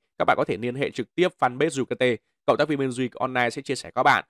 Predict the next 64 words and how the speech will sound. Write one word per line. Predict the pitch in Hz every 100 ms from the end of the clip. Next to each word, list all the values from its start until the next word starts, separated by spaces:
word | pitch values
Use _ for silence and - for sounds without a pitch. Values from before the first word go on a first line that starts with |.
| _ -
hoặc | 127
có | 165
thể | 160
bình | 135 127
luận | 131 139 107
ngay | 143
trực | 143 -
tiếp | 160 160
dưới | 135
video | 151 131
này | 123 107 98
và | 101 98
Duy | 120
sẽ | 110 127
giải | 92
đáp | 113 143
trực | 117 -
tiếp | 143
cho | -
các | 143
bạn | 135 101 _ _ -
để | 104
các | 139
bạn | 123 107
biết | 175 -
cách | 202 214 _
sử | -
dụng | 95 104 107
nhạc | 107 95
và | 95 98 95 87 85 _
áp | - 180 160
dụng | 151 98
cho | 139
cái | 143
việc | 131 120 107
mà | 104 95 90 85 _ _ -
xây | 156 147
dựng, | 151 -
phát | 170
triển, | - 107 -
kiếm | 113 139
tiền | 143
trên | 101 120
YouTube | 147 -
của | 92
mình | 92 92 87
một | 92 -
cách | 147 -
an | 127 120 -
tâm, | 117 110
an | 123 117
toàn | 104 98 87
và | 92
sử | - 87
dụng | 95 82
một | 92 -
cách | -
tuyệt | 117 98
vời | 98
nhất. | 101 147 _ _ _ -
Và |
chắc | - 151
chắn | 113 131
rồi, | 139